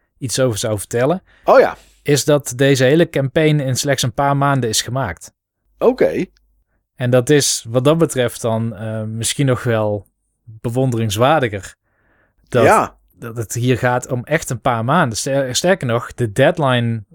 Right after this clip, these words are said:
Speaker 1: wanneer de game zou lanceren was al bepaald. En dat, ze hadden eigenlijk alleen een multiplayer gedeelte en wel plannen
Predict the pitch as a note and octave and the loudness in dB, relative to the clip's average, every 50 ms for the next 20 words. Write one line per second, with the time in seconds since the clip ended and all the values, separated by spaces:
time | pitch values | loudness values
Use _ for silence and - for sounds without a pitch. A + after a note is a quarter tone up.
0 | - - B2+ B2 A#2 B2 B2 A#2+ B2 C3+ B2+ B2 A#2 A#2+ G#2+ B2 A#2+ B2+ C3 A#2 | -20 -20 -20 -14 -4 -2 0 2 2 2 2 2 0 0 0 2 2 2 2 2
1 | C3 B2 A#2 A2 G#2+ G#2+ G#2 - - E3+ F#3 F3 C#3+ B2+ A#2+ A#2 B2 B2 A#2 A2 | 2 2 2 0 0 -2 0 2 2 4 4 4 4 2 0 0 0 0 0 0
2 | G#2+ G#2 G2+ G2 F#2 - A2 A2+ B2+ F3 G3+ - - - - - A#2 A#2 A#2+ A2+ | -4 -4 -6 -6 -4 -2 -2 0 0 -2 -4 -6 -10 -14 -14 -10 -8 -6 -6 -6
3 | G#2+ - - - _ _ - - B2 A#2 B2 B2 A#2 A2+ A#2 B2 A#2+ A2+ - B2 | -6 -8 -10 -12 _ _ -8 -4 -2 0 0 0 0 0 0 -2 -2 -2 0 0
4 | B2 B2+ A#2+ A#2 A2+ A2+ A#2+ C3+ D3 D3 E3 - - D3+ D3 D3+ D3+ A#2+ C#3+ C3 | 0 0 -2 -2 -2 0 0 0 0 0 -2 -2 0 2 4 4 4 2 0 -2
5 | C3 C3 D3 E3+ E3+ - E3 B2 A#2 A#2 A#2+ A2+ G2 - _ - B2 C3+ D3+ D#3+ | 0 2 2 2 2 0 -2 -2 0 0 -2 -2 -2 -4 _ 0 2 2 2 2
6 | C#3+ A#2 G#2+ G2+ F#2+ | 2 0 -2 -4 -6